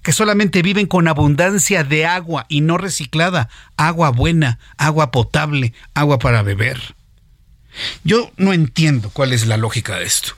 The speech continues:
Yo se lo planteo para que usted lo piense. Pero por un lado nos dicen, "No hay agua en la Ciudad de México, tenemos la terrible época de estiaje,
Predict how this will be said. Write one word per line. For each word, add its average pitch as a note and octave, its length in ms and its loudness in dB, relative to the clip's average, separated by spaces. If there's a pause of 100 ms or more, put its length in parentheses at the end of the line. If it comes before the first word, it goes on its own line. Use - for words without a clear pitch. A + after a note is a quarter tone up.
Yo F#3 160 0
se A#3 80 0
lo B3 100 0
planteo D#3 480 -2
para C3 240 -4
que G2+ 80 -10
usted G#2+ 220 -2
lo G2+ 100 -4
piense. F#3 460 -2 (640)
Pero C3+ 160 2
por F3+ 160 2
un A3+ 180 2
lado A3 260 -2
nos E3+ 160 -4
dicen, D#3 360 -2
"No D#3 100 -2
hay G3 100 0
agua G3 140 -2
en F#3 40 -2
la D#3+ 60 -2
Ciudad E3+ 240 0
de E3+ 80 0
México, C3 380 -2
tenemos F#3 320 0
la F3+ 80 2
terrible F3 560 0
época D#3 400 -2
de B2+ 80 -2
estiaje, D3 500 -2